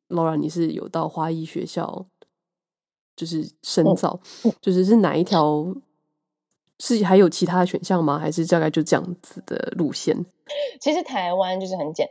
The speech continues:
Speaker 2: 单，台湾就是，台湾没有一个专业的系统在教这些东西。那台湾你要去做花艺师，你就是从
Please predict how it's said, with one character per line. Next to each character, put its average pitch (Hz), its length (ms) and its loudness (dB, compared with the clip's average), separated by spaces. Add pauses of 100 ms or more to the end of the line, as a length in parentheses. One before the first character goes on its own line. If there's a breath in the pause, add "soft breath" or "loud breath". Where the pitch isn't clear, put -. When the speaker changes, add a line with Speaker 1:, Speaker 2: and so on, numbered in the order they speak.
(100)
Speaker 2:
单， - 80 -12 (280)
台 170 280 -2
湾 180 560 2
就 185 120 -4
是， 92 520 -4 (300)
台 214 120 4
湾 269 120 8
没 254 80 10
有 190 80 8
一 113 100 4
个 - 120 2
专 160 360 0
业 160 120 4
的 110 100 -2
系 - 220 -4
统 - 200 -6
在 170 160 2
教 - 280 2
这 - 80 0
些 - 120 0
东 - 280 -2
西。 - 180 -8 (100)
那 214 200 8
台 135 180 6
湾 151 240 8
你 - 60 -2
要 139 180 4
去 156 160 -2
做 - 220 4
花 - 160 0
艺 - 100 -2
师， - 240 -2
你 - 80 0
就 147 120 0
是 170 120 2
从 131 260 0